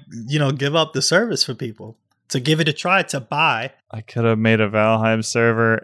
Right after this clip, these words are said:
Speaker 2: and download all the Yahoo Answers. <laughs>
Speaker 1: Yo, you gotta get them answers, bro.
Speaker 2: <laughs>
Speaker 1: The greatest answers on the internet were there.
Speaker 2: Yeah. But, you know, if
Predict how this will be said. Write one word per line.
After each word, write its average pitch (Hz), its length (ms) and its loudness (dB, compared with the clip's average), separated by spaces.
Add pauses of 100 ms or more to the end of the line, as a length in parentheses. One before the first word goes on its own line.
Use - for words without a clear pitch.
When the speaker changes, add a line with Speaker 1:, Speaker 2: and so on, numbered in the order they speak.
(120)
Speaker 2:
and 123 800 2 (140)
download 104 520 2
all 101 240 0
the 101 120 -2
Yahoo 98 360 -4
Answers. 101 800 -12 (100)
<laughs> - 560 -20
Speaker 1:
Yo, 120 320 -2
you 117 60 -6
gotta 127 240 2
get 123 180 -2
them 120 140 -2
answers, 123 420 0
bro. 104 440 -8
Speaker 2:
<laughs> - 40 -20
Speaker 1:
The 202 560 0
greatest 143 400 0
answers 131 340 -4
on 117 120 -4
the 113 120 -6
internet 104 300 -8
were 101 120 -10
there. 101 280 -10 (380)
Speaker 2:
Yeah. 95 400 2 (560)
But, 151 280 4
you 156 140 -6
know, 131 180 4
if - 300 -6